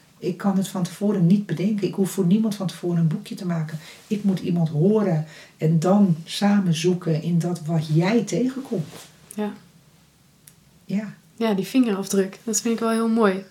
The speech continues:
Speaker 1: Ja.
Speaker 2: En dat geeft ook voor mijn gevoel meteen een, eh, meer ruimte van, eh, oh, het is oké als iemand anders het anders ervaart.
Speaker 1: Ja.
Speaker 2: Want het is, ik, ik moet zeggen dat ik het met mijn ouders wel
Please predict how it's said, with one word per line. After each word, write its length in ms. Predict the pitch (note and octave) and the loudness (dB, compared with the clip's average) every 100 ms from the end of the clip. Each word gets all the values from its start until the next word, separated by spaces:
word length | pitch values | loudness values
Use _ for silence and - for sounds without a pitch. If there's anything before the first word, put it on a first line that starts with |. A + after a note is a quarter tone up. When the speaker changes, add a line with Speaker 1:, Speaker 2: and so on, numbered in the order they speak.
| _ | _
Speaker 1:
Ja. 140 | G3 A3+ | 0 0
Speaker 2:
En 60 | A#3 - | -2 -6
dat 180 | A3 A3+ | -2 2
geeft 260 | C4+ C4 - | 4 4 4
ook 240 | C4 C4 | 0 0
voor 160 | - B3+ | 0 4
mijn 180 | B3+ B3+ | 4 2
gevoel 220 | - B3 | 0 0
meteen 380 | A#3 A#3 C4+ C#4+ | 0 4 4 6
een, 160 | B3+ - - | 4 0 -8
eh, 400 | - A3+ A3+ A3+ A3+ | -4 -4 -4 -4 0
meer 180 | A#3 A#3 | 2 4
ruimte 360 | G#3+ A#3 A3+ G#3+ | 6 6 4 2
van, 320 | G#3+ G3+ G3+ - - - - - _ _ _ _ _ _ _ _ - | 2 4 2 -4 -20 -20 -20 -20 _ _ _ _ _ _ _ _ -16
eh, 140 | - - A3 G#3 G3+ G3 - _ - - | -8 -4 -2 0 -2 -4 -8 _ -14 -2
oh, 100 | C4 | 2
het 100 | B3 | 2
is 100 | A3+ | 2
oké 400 | G#3 C4 A3 F#3 | 2 4 4 4
als 140 | F#3 | 2
iemand 200 | G#3+ G#3 | 2 2
anders 280 | - A#3 G3+ | 2 2 2
het 140 | G3+ | 0
anders 280 | G#3+ A3 F3 | 0 -2 -2
ervaart. 380 | F3 E3+ F3 F3 | -4 -6 -8 0
Speaker 1:
Ja. 260 | G3+ B3+ C#4 - | 4 6 4 0
Speaker 2:
Want 200 | G#3 G3+ | 2 2
het 160 | G#3+ | 2
is, 220 | B3 G#3+ | 0 0
ik, 340 | - F#3+ A3+ G#3+ | 0 -2 -2 -4
ik 80 | G#3+ | -2
moet 200 | G#3+ A3 | 0 2
zeggen 260 | A3+ G#3+ | 2 2
dat 140 | G3+ G3 | 0 -2
ik 60 | |
het 80 | - | 0
met 100 | G3+ | 2
mijn 140 | G3 | 4
ouders 280 | G#3 G3+ G3 | 6 4 4
wel 340 | - F#3+ F3+ | 0 0 -2